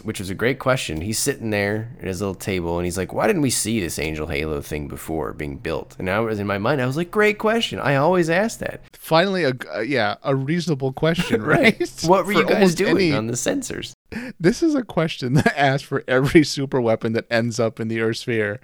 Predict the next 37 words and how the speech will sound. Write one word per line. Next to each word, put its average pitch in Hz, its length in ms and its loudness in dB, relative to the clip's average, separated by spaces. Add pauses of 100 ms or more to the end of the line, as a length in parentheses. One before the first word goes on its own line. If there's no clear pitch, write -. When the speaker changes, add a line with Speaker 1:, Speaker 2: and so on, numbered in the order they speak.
(140)
Speaker 2:
Like, - 280 -8
what 151 360 -2
the 262 180 2
hell 247 380 -2
happened? 175 400 0
How 208 140 0
did 320 160 2
they 349 100 2
build 370 300 -2
a 349 60 0
laser 302 460 0
this 233 180 -4
big? 214 380 0
<laughs> - 180 -2
Speaker 1:
That's 117 280 0
right. 73 380 0
That's - 280 -4
right. 151 160 2
And 135 140 2
Uso 151 360 4
actually 123 260 2
comes 117 220 0
up 113 120 0
with 117 100 -6
the 110 160 -2
answer, 110 300 -2
Isaac, 78 200 -4
'cause - 100 -6
he 156 120 2
wonders 117 480 2
if 92 140 -4
it's 104 120 -6
because 110 360 -2
the 87 80 -10
transports 113 680 -4
from 82 200 -6
Jupiter 117 600 -4